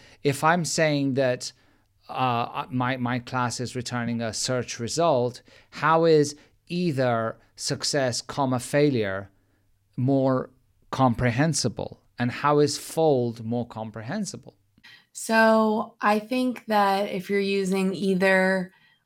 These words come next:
Speaker 2: or mono or flux in Project Reactor, there's always some sort of success and failure state or left or right or something like that, um, in the type. And so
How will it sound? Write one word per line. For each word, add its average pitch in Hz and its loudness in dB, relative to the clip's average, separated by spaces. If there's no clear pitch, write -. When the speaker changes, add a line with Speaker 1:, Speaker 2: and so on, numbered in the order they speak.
Speaker 2:
or 175 4
mono 180 8
or 175 2
flux 180 2
in 180 -2
Project 175 -2
Reactor, 175 0
there's 208 6
always 247 8
some 214 6
sort 196 2
of 180 0
success 185 0
and 175 -2
failure 170 2
state 175 -4
or - -6
left 185 2
or 185 0
right 175 0
or 190 -6
something 190 0
like 175 -4
that, 170 2
um, 175 6
in 202 2
the 180 2
type. 180 0
And 185 0
so 175 4